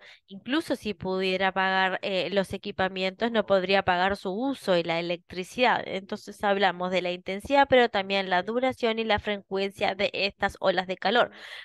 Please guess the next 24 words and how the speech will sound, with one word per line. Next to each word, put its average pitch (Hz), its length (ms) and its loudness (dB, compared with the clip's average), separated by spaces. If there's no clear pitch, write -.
Puede 196 260 4
durar 185 340 0
u-, - 220 -14
tres 185 200 -6
días, 240 420 4
una 196 100 -8
semana, 208 460 -4
tres 202 220 -8
semanas. 208 440 0
Entonces 226 460 -2
las 214 160 0
personas 220 480 0
que 214 120 0
tienen 202 360 0
ingresos 208 400 -6
menores 208 560 0
o 185 100 2
que 196 160 -4
viven 202 440 -4
bajo 202 280 0
la 196 160 -2
línea 208 320 -4
de 233 60 -4
pobreza, 214 500 0